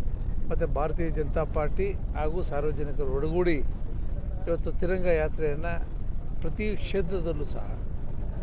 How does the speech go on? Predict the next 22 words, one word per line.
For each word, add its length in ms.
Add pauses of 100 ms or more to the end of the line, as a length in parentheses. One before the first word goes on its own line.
(160)
ಮೊನ್ನೆ, 680 (460)
ಆ, 120
ಎನ್ 180
ಆರ್ 120
ಕ್ಷೇತ್ರದಾಯಿತು, 680
ನಿನ್ನೆ, 320 (320)
ಇವ-, 380
ಸಾಯಂಕಾಲ 680
ಚಾಮರಾಜ 460
ಆಗಿದೆ. 500 (360)
ಇವತ್ತು 600 (340)
ಚಾಮುಂಡೇಶ್ವರಿ 560
ಗ್ರಾಮಾಂತರದ 1000 (220)
ಇದರಿಂದ 300 (680)
ಈ 80
ತಿರಂಗ 320
ಯಾತ್ರೆಯನ್ನು 720
ನಮ್ಮೆಲ್ಲ 420
ಕಾರ್ಯಕರ್ತರು, 640 (600)
ನಮ್ಮೆಲ್ಲ 280
ಮುಖಂಡರುಗಳು, 680
ನಮ್ಮ 200